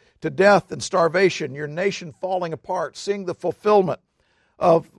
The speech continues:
what the prophets had warned because of having unrepented of sins. How comforting would it have been to you at that time to know that God was saying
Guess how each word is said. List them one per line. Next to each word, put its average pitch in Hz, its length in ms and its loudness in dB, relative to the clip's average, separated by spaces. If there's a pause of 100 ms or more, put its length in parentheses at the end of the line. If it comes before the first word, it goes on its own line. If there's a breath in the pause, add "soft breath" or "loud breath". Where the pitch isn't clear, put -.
(160)
what 185 220 4
the - 80 0
prophets 180 520 -4
had 156 140 -6
warned 165 600 -4 (1900)
because 160 500 2
of 131 220 -4 (960)
having 165 380 0
unrepented 180 560 0
of 170 160 2
sins. 175 680 -10 (1400)
How 208 140 -4
comforting 131 640 -10 (200)
would 151 140 -4
it 165 100 -4
have 139 100 -6
been 156 200 -4
to 143 80 -12
you 127 200 -6
at 117 80 -10
that 127 200 -8
time 92 400 -10 (680)
to 143 120 -2
know 147 560 2 (500)
that - 160 -16
God 151 340 0
was 139 160 -10
saying 139 540 -10